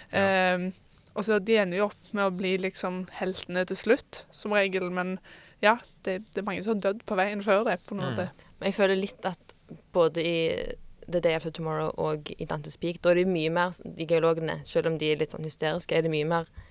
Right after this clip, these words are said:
Speaker 3: calm and collected, litt sånn kule. Mens
Speaker 1: Mm.
Speaker 3: i Bølgen, som Kristoffer Joner, som alltid spiller en nevrotisk
Speaker 1: Ja, ja.
Speaker 3: karakter, han blir jo
Speaker 1: Mm.
Speaker 3: sett på som helt paranoid,
Speaker 2: Mm.
Speaker 3: og
Speaker 1: Ja.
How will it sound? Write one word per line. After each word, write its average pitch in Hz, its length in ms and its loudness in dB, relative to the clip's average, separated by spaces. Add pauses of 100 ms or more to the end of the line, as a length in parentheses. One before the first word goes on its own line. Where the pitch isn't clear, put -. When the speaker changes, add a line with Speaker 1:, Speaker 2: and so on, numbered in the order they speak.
(420)
Speaker 3:
calm 156 300 0
and 160 100 -6
collected, - 540 -4
litt 160 100 0
sånn 156 200 -6
kule. - 500 -4 (120)
Mens 170 240 4
Speaker 1:
Mm. - 60 -4
Speaker 3:
i 175 60 4
Bølgen, 160 460 2 (500)
som - 180 0
Kristoffer 165 380 0
Joner, 160 240 4
som - 160 -2
alltid 160 320 -2
spiller 147 260 0
en 151 80 0
nevrotisk 151 560 0
Speaker 1:
Ja, 120 160 4
ja. 107 140 0 (220)
Speaker 3:
karakter, 165 420 6
han 180 200 4
blir 156 120 2
jo 165 60 4
Speaker 1:
Mm. 160 40 -2
Speaker 3:
sett - 200 -8
på 156 100 -2
som 160 140 -2
helt 151 260 -4
paranoid, 156 640 2 (120)
Speaker 2:
Mm. 220 120 2
Speaker 3:
og 147 340 -2
Speaker 1:
Ja. 117 120 -4